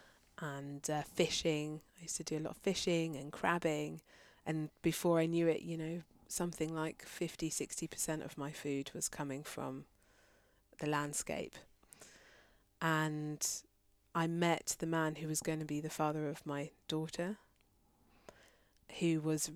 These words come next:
really crazy about foraging and taught me a lot of what I know. Um, he did, during the time that we were dating, have several ca-, a, a cardiac arrest from eating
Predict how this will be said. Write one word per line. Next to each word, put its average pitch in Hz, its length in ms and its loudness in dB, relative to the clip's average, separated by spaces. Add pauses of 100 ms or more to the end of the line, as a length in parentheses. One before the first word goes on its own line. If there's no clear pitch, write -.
(120)
really 156 580 2
crazy 156 420 0
about 160 260 -2
foraging 160 540 0
and 147 140 -4
taught - 220 -4
me 143 160 -2
a 143 40 -2
lot 156 420 -2
of 165 100 -6
what 156 200 0
I 165 60 -4
know. 156 300 -2 (2250)
Um, 156 400 -2
he - 180 0
did, 170 420 6
during 165 280 4
the 156 60 -2
time 160 240 0
that 156 100 0
we 160 100 2
were 151 80 4
dating, 160 460 0
have 151 280 -2 (120)
several 156 360 0
ca-, - 240 -10
a, 147 140 -4 (100)
a - 60 -2
cardiac 151 520 -2
arrest 147 360 -2
from 151 160 -6
eating 147 480 -4